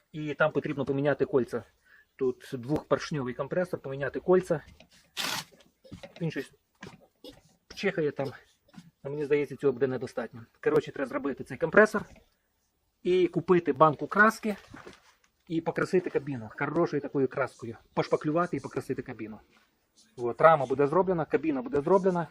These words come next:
На слідуючий рік я планую поміняти, поміняти, поміняти мотор. Поміняти мотор. Для цього я хочу купити автомобіль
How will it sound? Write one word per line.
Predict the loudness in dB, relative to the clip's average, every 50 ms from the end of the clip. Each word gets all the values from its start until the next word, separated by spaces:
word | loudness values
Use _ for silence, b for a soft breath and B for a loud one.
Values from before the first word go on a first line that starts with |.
| -6
На | -6 -4 -4
слідуючий | 0 0 0 2 2 0 0 0 2 2
рік | 2 0 0 -6 -14 _ _ _ _ _ -18 -16 -16 -16 -16 -18 -20 -20 -20 -12 -2
я | -2 -2 0
планую | 0 -2 -2 -2 -2 -2
поміняти, | -2 -4 -6 -4 -2 -2 -2 0 0 -2 -4 -4 -10 _ _ _ _ _ _ _ _ _
поміняти, | -8 -6 -4 -4 -2 -2 -2 -2 -4 -6
поміняти | -10 -8 -10 -8 -8 -8 -8 -8 -6
мотор. | -6 -4 0 2 2 2 2 -2 -6 -14 -20 -20 -20 -16 -14 -14 -14 -14 -16 -14 -10
Поміняти | -4 -2 0 0 0 0 -2 -4
мотор. | -6 -4 -4 -4 -4 -4 -8 -12 -18 -10 -6
Для | -4 -4
цього | -2 -4 -4 -4 -4 -4
я | -4
хочу | -4 -4 -6 -6 -10
купити | -10 -4 -2 -2 -2 -2 -4 -8 -10 -14 b b b b b b b b _
автомобіль | 4 4 6 6 2 -2 -4 -4 -6 -8 -8 -10